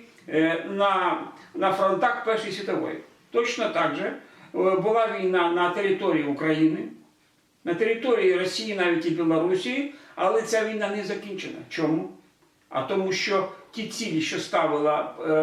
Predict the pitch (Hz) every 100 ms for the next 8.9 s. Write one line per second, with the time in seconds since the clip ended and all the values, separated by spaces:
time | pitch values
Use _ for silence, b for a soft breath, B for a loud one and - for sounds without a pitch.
0 | 151 147 170 160 - 170 160 165 165 165
1 | 160 B B B 160 175 180 190 208 165
2 | 202 190 190 185 165 151 - 170 170 175
3 | 180 208 220 226 208 226 220 208 202 196
4 | 208 - - 196 165 190 180 - 185 185
5 | 185 190 196 185 170 185 - - 202 190
6 | 180 170 165 156 - 185 185 190 - -
7 | B B - 156 202 202 - 196 190 214
8 | 190 208 190 190 190 - 180 180 175